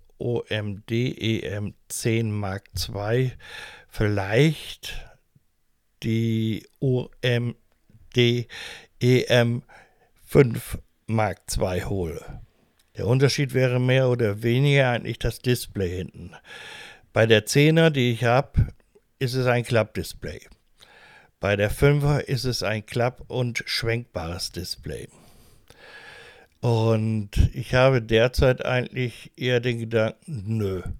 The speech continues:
mach ich nicht. Also deswegen werde ich wohl derzeitig nicht irgendwie dieses umtauschen. Ähm, erstens,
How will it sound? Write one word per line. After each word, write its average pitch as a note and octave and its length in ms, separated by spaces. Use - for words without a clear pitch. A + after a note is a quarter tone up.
mach A2+ 280
ich G2+ 160
nicht. - 420
Also G2 960
deswegen A#2 760
werde A#2+ 300
ich A#2 120
wohl A#2+ 260
derzeitig A#2 760
nicht B2 800
irgendwie A2+ 460
dieses G#2+ 460
umtauschen. G2+ 840
Ähm, G#2 1000
erstens, - 840